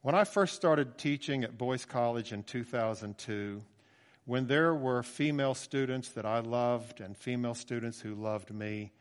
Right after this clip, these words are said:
"Oh, Doctor Orrick," they would say when they saw me on campus, and throw open wide their arms and give me a big hug.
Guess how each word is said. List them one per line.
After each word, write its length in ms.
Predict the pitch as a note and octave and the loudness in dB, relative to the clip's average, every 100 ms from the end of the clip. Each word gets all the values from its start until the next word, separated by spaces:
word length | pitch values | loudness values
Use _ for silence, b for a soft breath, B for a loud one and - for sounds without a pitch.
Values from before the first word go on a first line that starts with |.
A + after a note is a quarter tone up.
| b b b b _ _ - | b b b b _ _ 4
"Oh, 340 | C4+ C#4 C4+ | 8 10 8
Doctor 500 | G#3 A#3 A#3+ - A3+ | 6 2 -2 -2 -2
Orrick," 540 | - G#3+ A#3 A#3 A#3 - | 0 2 4 4 2 0
they 140 | G3+ | 0
would 160 | F#3+ - | 0 0
say 240 | - E3+ | 0 2
when 160 | E3 D#3 | 2 0
they 120 | C#3+ | -2
saw 280 | - C#3+ C3+ | 0 0 0
me 140 | B2 | -2
on 200 | A#2+ A#2 | -2 -4
campus, 480 | - A#2 G#2+ G#2 - | -6 -6 -6 -10 -10
and 140 | G#2 | -12
throw 260 | - D#3+ E3+ | -2 0 2
open 420 | E3+ E3+ D#3+ C#3 | 0 0 -4 0
wide 300 | C3 C#3+ C3+ | 2 2 2
their 180 | B2+ B2 | -2 -2
arms 360 | B2 B2+ B2 | -2 -4 -4
and 100 | A2 | -8
give 180 | G#2 A2+ | -6 -8
me 120 | G#2 | -6
a 60 | G2+ | -8
big 220 | F#2+ F#2+ F#2+ | -8 -12 -12
hug. 280 | F#2+ A2 | -14 -14